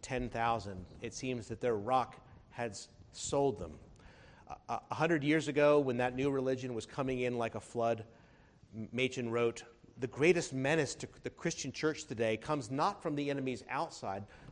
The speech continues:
but from the enemies within. It comes from the presence within the church of a type of faith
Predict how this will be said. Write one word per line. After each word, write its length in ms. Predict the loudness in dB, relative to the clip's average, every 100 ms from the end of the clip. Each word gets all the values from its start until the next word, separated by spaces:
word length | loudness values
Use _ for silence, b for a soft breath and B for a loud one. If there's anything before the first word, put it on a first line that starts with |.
| 2
but 160 | 2
from 140 | 4 4
the 180 | 4 4
enemies 440 | 4 6 4 4
within. 520 | 0 2 2 0 -2 B B B
It 160 | -4 -2
comes 420 | 2 2 2 -2
from 160 | -4 -4
the 80 |
presence 720 | -4 -2 2 4 2 -4 -6 -4
within 540 | -4 -4 4 4 6
the 100 | 2
church 600 | 2 2 2 2 -4 -8 -14 -20 -20 -20 0
of 420 | 10 12 12 10 4
a 140 | 0 0
type 460 | -2 6 6 6
of 100 | 2
faith 480 | 2 2 2 0